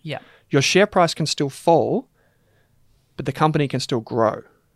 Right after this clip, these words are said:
Speaker 2: And that is the key distinction. Like, if you look at McDonald's or Apple or Microsoft or any of these businesses that have these competitive advantages, there are times when the share price falls. Like, Microsoft shares fell for thirteen years, I think it was, before it recovered.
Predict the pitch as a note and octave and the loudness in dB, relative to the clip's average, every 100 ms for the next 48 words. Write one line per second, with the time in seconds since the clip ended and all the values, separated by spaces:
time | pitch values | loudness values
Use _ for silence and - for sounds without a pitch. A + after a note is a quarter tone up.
0 | _ _ _ _ _ _ _ _ D3+ C#3+ | _ _ _ _ _ _ _ _ 0 2
1 | C#3+ C#3 - C#3+ D#3+ E3 D#3 - D3 B2+ | 2 -2 -2 2 4 2 -2 -4 -4 -4
2 | C3+ - B2+ D3+ C4+ D#4+ A#3+ D3 C#3 - | -8 -6 -4 -2 -2 -2 -4 -2 -2 -2
3 | C3 C3+ C#3 C3 - - - D3 D#3 D#3+ | -2 -2 -4 -6 -12 -10 -4 -2 0 2
4 | D3+ D3 D3 - A2+ A2+ A#2 A2+ - D3 | 4 2 0 -4 -6 -4 -6 -8 -4 -2
5 | D#3 D3+ - C#3+ C3+ - C#3+ G3 F#3+ E3 | -2 -2 0 0 0 -4 0 0 2 0
6 | - _ _ - C#3+ C#3 - C#3 C3 C#3+ | -2 _ _ -8 -6 -8 -8 -6 -2 -2
7 | D3 C3+ - B2+ C3+ A#2+ A#2+ - D3 F#3 | -2 -6 -6 -6 -4 -6 -6 -4 -2 -2
8 | - - - - _ _ _ _ _ _ | -4 -10 -14 -20 _ _ _ _ _ _
9 | _ _ _ F#3+ A3+ B3 G3+ A3+ D#3 G#2+ | _ _ _ 4 4 4 2 2 0 -2
10 | D3 D#3 E3 D#3+ D#3 C3+ - E3 - C#3 | -2 -2 -2 -2 -4 -4 -4 -2 -2 -2
11 | F#3+ G3 - F#3+ - - - D3+ C3+ - | -2 -2 -4 -6 -8 -12 -4 -2 -2 -2
12 | C#3 C3+ - - - C#3 - C#3+ C3 B2+ | -2 -2 -6 -10 -6 -6 -6 -8 -6 -6
13 | C3 B2 A#2 A2+ A#2+ - B2 B2 - B2+ | -6 -8 -8 -8 -8 -8 -8 -8 -6 -10
14 | - | -10